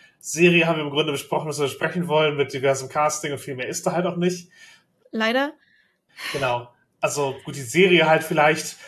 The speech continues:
Speaker 1: man kann sich eine historische Epoche rausnehmen, innerhalb des Weltsettings und die aufblasen zu seinem eigenen Ding. Das ist so ein
Speaker 2: Ja.
Speaker 1: cooler Moment, den man haben kann, um eben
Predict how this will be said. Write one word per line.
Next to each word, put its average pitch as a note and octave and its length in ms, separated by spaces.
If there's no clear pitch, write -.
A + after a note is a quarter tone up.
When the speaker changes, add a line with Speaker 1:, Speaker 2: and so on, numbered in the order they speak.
Speaker 1:
man - 160
kann G3+ 260
sich F3+ 280
eine D#3+ 100
historische F3+ 500
Epoche F3 380
rausnehmen, G3 680
innerhalb D#3 320
des - 200
Weltsettings E3 800
und C3+ 180
die D#3+ 100
aufblasen B2+ 680
zu - 180
seinem A#2+ 200
eigenen A#2 360
Ding. G#2+ 220
Das C#3+ 120
ist F3 120
so F#3 80
ein G#3 40
Speaker 2:
Ja. E3+ 80
Speaker 1:
cooler F#3+ 240
Moment, D3 500
den C#3 80
man C3 140
haben C3+ 260
kann, B2 320
um A#2+ 400
eben A#2+ 420